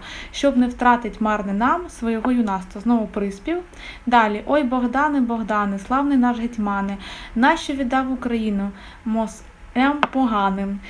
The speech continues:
щоб вернути її честь», бо забракують, хто це слово просто. «Ляжемо, е, ляжем головами, назовемся України вірними синами». Знову приспів.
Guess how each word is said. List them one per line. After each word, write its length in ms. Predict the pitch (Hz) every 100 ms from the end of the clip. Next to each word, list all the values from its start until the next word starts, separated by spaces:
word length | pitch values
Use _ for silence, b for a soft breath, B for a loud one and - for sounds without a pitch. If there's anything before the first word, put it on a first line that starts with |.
| B -
щоб 180 | 269
вернути 500 | 240 269 262 277 262
її 300 | 220 226 214
честь», 360 | 214 285 330 320
бо 160 | 220 214 208
забракують, 640 | 214 208 214 202 190 190 180
хто 120 | 247
це 200 | 247 220
слово 260 | 285 294
просто. 400 | 233 214 - - 220 B B B B 240
«Ляжемо, 600 | 247 302 285 285 269 269 -
е, 160 | 240 233
ляжем 400 | 254 302 277 254
головами, 680 | 247 240 208 202 196 196 202
назовемся 720 | 226 226 233 240 254 240 240
України 800 | 214 208 214 202 202 320 330 320 -
вірними 480 | 208 240 277 285 269
синами». 400 | 269 220 185 185 196
Знову 240 | 247 233
приспів. 480 | - 196 196 -